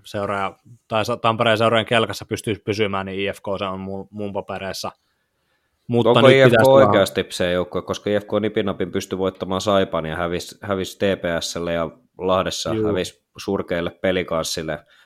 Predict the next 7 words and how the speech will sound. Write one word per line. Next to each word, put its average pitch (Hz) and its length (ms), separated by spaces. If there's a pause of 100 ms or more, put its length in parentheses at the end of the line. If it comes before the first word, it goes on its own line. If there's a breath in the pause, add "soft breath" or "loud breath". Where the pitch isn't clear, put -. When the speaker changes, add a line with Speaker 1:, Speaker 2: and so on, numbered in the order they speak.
(140 soft breath)
Speaker 2:
Pelikas 90 280
pelasi 87 300
toki 90 240
siinä 82 180
pelissä 80 400
hyvin, 85 220
mutta 76 340